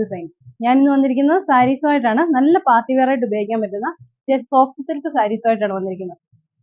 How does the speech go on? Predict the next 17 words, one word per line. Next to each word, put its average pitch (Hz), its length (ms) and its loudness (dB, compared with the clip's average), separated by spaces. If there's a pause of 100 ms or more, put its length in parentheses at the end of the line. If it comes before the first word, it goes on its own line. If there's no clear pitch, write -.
ഇതില് 302 180 0
ഫുൾ, 262 420 -2 (100)
ഫുൾ 269 200 2 (260)
ദേ 254 80 2
ഇതുപോലെ, 254 500 2 (440)
ആ, 247 320 2
ഒരു 233 180 0
പ്രിന്റ് 254 340 0
പോലെ 247 220 4
വരുന്നുണ്ട്. 226 580 2 (480)
പിന്നെ 294 320 2 (300)
ഒരു, 262 380 2
ആ, 254 240 2
ബനാറസി 254 480 0
വർക്ക് 294 320 2 (340)
വ-, 254 120 8
കൊടുത്തിട്ടുണ്ട്. 226 520 -2